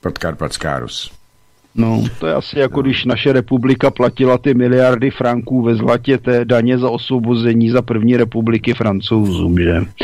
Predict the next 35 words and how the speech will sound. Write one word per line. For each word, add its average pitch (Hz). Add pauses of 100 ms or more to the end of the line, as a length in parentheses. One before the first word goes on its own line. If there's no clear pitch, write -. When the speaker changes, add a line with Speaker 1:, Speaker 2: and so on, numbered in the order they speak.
(160)
Speaker 2:
Ty 113
se -
na 107
nás 107
Speaker 1:
Ano. 90
Speaker 2:
pak 117
vykašlali. 101 (440)
Speaker 1:
No 90
a 80
jako 90 (320)
jsme 95
museli 95
platit 95 (420)
Angličanům 95
i, 92 (460)
i 82
kartáčky 98
na 92
zuby 92
a 87 (100)
kaničky 92
do 92
bot, 92 (380)
eh, 80
našim, 90
Speaker 2:
No, 180 (240)
Speaker 1:
za 78
Speaker 2:
tak. 120
Speaker 1:
naše 92
letce. 85 (120)
Speaker 2:
My 135
jsme 185
to 220
museli 196
zaplatit 139